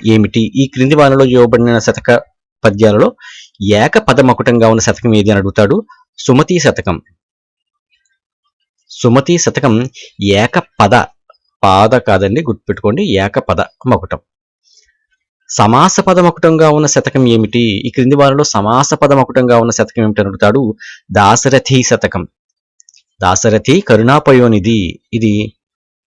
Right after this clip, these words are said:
కంచర్ల గోపన్న గారు రాసినటువంటి దాశరథి శతకంలో ఉన్నటువంటి చివరి పాదంలో మొత్తం పాదమంతా మకుటంగా ఉంటుంది.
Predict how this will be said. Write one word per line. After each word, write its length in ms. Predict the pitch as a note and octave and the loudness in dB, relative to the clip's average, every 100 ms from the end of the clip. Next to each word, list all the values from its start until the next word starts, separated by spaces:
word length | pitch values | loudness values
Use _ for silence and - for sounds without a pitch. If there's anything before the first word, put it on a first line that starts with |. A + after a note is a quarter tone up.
| _ - | _ -6
కంచర్ల 360 | A2 A2 C3+ B2+ | -4 0 2 2
గోపన్న 400 | A2 G#2+ A#2 A#2+ | 2 2 2 2
గారు 100 | A2+ | 2
రాసినటువంటి 400 | A2+ A2+ A2 G2 | 0 -2 -4 0
దాశరథి 380 | F#2+ A2+ B2 B2+ | 0 0 -2 -2
శతకంలో 480 | B2 A2+ A#2+ A2+ | -4 -4 -2 0
ఉన్నటువంటి 540 | A2 G2+ - G2 F#2+ - _ _ _ _ _ - - | 0 -2 -8 -8 -8 -10 _ _ _ _ _ -8 -2
చివరి 360 | A2 C3+ G#2+ - | 0 2 0 2
పాదంలో 500 | G#2 A2 A#2 C3 A3 - _ _ - | 2 2 2 0 -2 -6 _ _ -4
మొత్తం 380 | G#2 - - D#3 | -4 -2 -4 -2
పాదమంతా 720 | A#2 A2 A2 G#2 - F3+ G#3+ _ _ _ _ _ _ - | 0 0 0 -2 -2 -4 -4 _ _ _ _ _ _ -4
మకుటంగా 420 | G2+ G#2+ A2+ A#2 | -2 0 2 2
ఉంటుంది. 460 | A2+ A#2 C3+ D4 | 0 -2 -6 -8